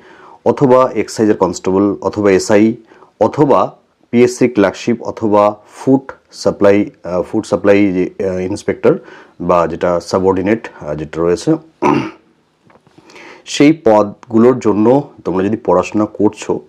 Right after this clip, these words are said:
বা ভাবছো যে পড়াশ-, তোমরা এগুলোর জন্য পড়াশোনা করবে, আহ, তোমার যদি টার্গেট হয়ে থাকে পিএসসির ক্লার্কশিপ অথবা ফুড এসআই অথবা ওয়েস্ট বেঙ্গল পুলিশ,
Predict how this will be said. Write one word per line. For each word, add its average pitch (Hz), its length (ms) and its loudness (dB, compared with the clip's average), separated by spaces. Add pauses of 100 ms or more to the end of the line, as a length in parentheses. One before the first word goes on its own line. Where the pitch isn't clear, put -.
(120)
বা 87 160 -2
ভাবছো - 840 0
যে 90 400 -2
পড়াশ-, 82 280 -2
তোমরা 87 200 -2
এগুলোর 87 200 -2
জন্য 92 180 -4
পড়াশোনা 76 340 -4
করবে, 87 420 -2 (460)
আহ, 76 120 -10
তোমার 87 200 -2
যদি 92 140 -2
টার্গেট 82 380 -4
হয়ে 95 180 -2
থাকে 95 200 -10
পিএসসির 82 420 -8
ক্লার্কশিপ - 560 -4
অথবা 90 220 -4
ফুড 90 280 -8
এসআই 110 280 0
অথবা 82 260 -2
ওয়েস্ট 82 240 -2
বেঙ্গল 90 180 -6 (100)
পুলিশ, 151 340 0